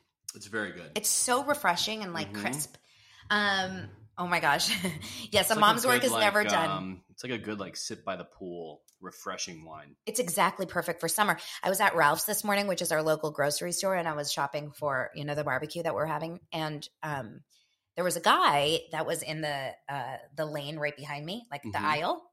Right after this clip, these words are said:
Speaker 1: Mm-hmm.
Speaker 2: What do you call it? The, the checkout line, whatever.
Speaker 1: Yeah.
Speaker 2: And he was talking to, um, the person who was checking him out,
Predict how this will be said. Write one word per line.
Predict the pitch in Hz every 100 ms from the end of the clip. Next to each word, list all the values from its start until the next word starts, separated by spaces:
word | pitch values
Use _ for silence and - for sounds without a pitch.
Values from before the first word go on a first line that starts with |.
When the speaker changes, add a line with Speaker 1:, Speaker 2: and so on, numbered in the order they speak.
| -
Speaker 1:
Mm-hmm. | 101 110
Speaker 2:
What | 139
do | 302
you | 359
call | 349
it? | 147 -
The, | 208 208
the | -
checkout | 208 349 381 156 -
line, | 135 - 151
whatever. | 160 156 151 135
Speaker 1:
Yeah. | 110 90 170 - -
Speaker 2:
And | 226
he | 233
was | 247 247
talking | 220 196 196
to, | 185 180 165 156 -
um, | 160 147 131 - _
the | -
person | - 160 165 160
who |
was | 147 147
checking | - 147 147
him | 139
out, | 139 139